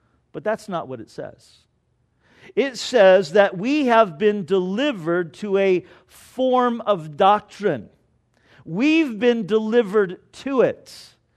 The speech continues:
A doctrine is a system of beliefs, and the idea is, is that we've been given over to it. Now, the word form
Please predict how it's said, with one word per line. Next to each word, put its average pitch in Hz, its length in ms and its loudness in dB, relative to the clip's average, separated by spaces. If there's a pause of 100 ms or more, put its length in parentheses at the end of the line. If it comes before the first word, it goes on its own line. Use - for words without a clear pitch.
(460)
A 190 60 -10
doctrine 233 640 0
is 196 180 -4
a 185 220 2 (160)
system 240 760 -4
of 196 320 2
beliefs, 208 520 -2
and 196 100 -4
the 214 80 -2
idea 262 380 2
is, 190 260 0
is 160 120 -12
that 196 220 2 (160)
we've 226 400 -4
been 190 380 -2
given 233 580 -4
over 208 540 2
to 139 360 -8
it. - 300 -14 (800)
Now, 185 120 -10
the 196 120 -4
word 247 340 -6
form 143 840 -12